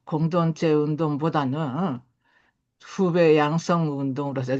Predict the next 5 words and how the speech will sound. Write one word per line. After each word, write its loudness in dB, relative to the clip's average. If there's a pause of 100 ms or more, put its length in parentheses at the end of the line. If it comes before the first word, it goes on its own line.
선교신학대학원 2
만드셨던 -4
분이, -2
분이시기 -4
때문에 -2